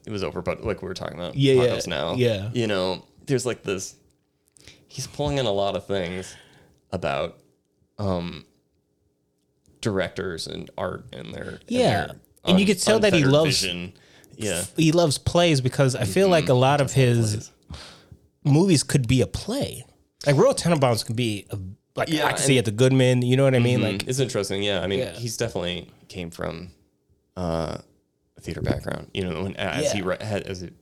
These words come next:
Speaker 1: I'm not surprised that he studied playwriting and stuff like that. You know, like the
Speaker 2: Mm-hmm.
Speaker 1: words he cho-,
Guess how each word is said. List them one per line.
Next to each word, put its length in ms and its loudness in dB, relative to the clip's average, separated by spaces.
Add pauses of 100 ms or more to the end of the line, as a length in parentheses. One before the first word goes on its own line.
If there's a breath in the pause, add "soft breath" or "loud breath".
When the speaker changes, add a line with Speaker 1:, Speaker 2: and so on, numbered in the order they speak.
Speaker 1:
I'm 160 -10
not 200 -6
surprised 260 -10
that 100 -12
he 160 -10
studied 300 -14
playwriting 340 -8
and 100 -12
stuff 180 -14
like 160 -16
that. 200 -10
You 120 -6
know, 220 -8
like 180 -12 (340 soft breath)
the 200 -4
Speaker 2:
Mm-hmm. 80 -6
Speaker 1:
words 280 0
he 100 -6
cho-, 160 -10